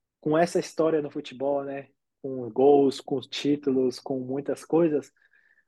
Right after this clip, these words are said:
a gente, por mais que, que a gente entende que a pessoa é humana, mas a gente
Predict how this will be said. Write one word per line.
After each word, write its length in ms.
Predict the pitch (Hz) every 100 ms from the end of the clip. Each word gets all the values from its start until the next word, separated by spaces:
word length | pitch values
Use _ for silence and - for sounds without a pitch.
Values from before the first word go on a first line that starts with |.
| -
a 100 | 123
gente, 680 | 151 147 165 151 143 135 - _ _ _ -
por 160 | 151
mais 520 | 156 165 180 175 -
que, 1080 | - 175 170 160 160 156 151 151 143 143 139 - _
que 80 | 160
a 80 | 143
gente 420 | 151 151 151 131 - _ _ _ _ _ -
entende 640 | 147 - 156 185 175 147
que 80 | 147
a 40 |
pessoa 320 | 151 147 151 139
é 40 |
humana, 420 | 135 151 175 165
mas 200 | 160 147
a 60 | 147
gente 400 | 156 156 165